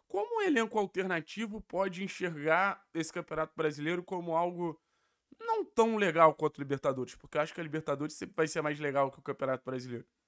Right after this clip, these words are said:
Mas, primeiro, se você quer jogar uma Libertadores e você tá no time reserva, você precisa se provar de alguma forma, sabe? Você precisa mostrar pro seu treinador o seguinte: "Cara, eu quero jogar jogo grande." Então, acho que essa é a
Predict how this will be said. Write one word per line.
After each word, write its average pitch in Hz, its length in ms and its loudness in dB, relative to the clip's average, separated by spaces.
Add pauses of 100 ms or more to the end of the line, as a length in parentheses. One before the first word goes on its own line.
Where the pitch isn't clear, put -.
(840)
Mas, - 200 -4
primeiro, 202 440 -2 (160)
se - 160 -10
você 135 240 -6
quer 160 180 -2
jogar 135 180 -2
uma 131 360 -2
Libertadores 120 840 -4
e 131 40 -10
você 120 260 -6
tá 147 140 -2
no 135 80 -8
time - 200 -14
reserva, 120 520 -6 (680)
você 139 220 -6
precisa 165 320 -8
se - 120 -10
provar 196 340 0
de 190 80 -6
alguma 208 240 -6
forma, 175 360 -6 (680)
sabe? - 380 -4 (380)
Você 139 200 -8
precisa 160 400 -6
mostrar 190 480 -2
pro - 120 -16
seu 165 160 -4
treinador 156 640 -2 (260)
o 147 80 -10
seguinte: 214 460 -8 (220)
"Cara, - 320 -2
eu 139 120 -8
quero 120 240 -4
jogar 180 280 -6
jogo 214 240 -10
grande." 330 400 -4 (760)
Então, 147 360 -4
acho 202 220 -6
que 170 100 -6
essa 196 240 -2
é - 20 -4
a 202 100 -10